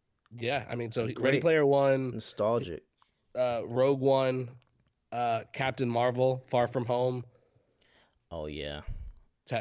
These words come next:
Speaker 2: I'm
Speaker 1: Miss
Speaker 2: s-,
Speaker 1: Talos.
Speaker 2: uh, yeah, I, I, I, I didn't like Captain Marvel.
Speaker 1: Yeah.
Speaker 2: I didn't
Speaker 1: Most
Speaker 2: like
Speaker 1: men
Speaker 2: it.
Speaker 1: don't.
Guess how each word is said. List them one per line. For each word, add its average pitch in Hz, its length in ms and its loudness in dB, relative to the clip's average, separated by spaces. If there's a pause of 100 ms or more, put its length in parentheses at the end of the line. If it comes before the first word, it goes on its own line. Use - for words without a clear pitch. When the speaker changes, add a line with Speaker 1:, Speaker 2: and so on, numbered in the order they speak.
Speaker 2:
I'm - 120 -6
Speaker 1:
Miss 98 160 -6
Speaker 2:
s-, 113 180 0
Speaker 1:
Talos. 113 240 -10 (1040)
Speaker 2:
uh, 120 160 -12
yeah, 120 320 -8
I, - 100 -6
I, 120 60 -4 (280)
I, 110 40 -6 (260)
I 107 120 -6
didn't 90 260 -8
like 76 220 -10
Captain - 340 -16
Marvel. 58 340 -14 (960)
Speaker 1:
Yeah. 147 160 -2 (420)
Speaker 2:
I 110 100 -10
didn't 90 140 -6
Speaker 1:
Most 143 200 2
Speaker 2:
like - 60 -10
Speaker 1:
men 113 120 2
Speaker 2:
it. 107 60 -6
Speaker 1:
don't. 110 180 -4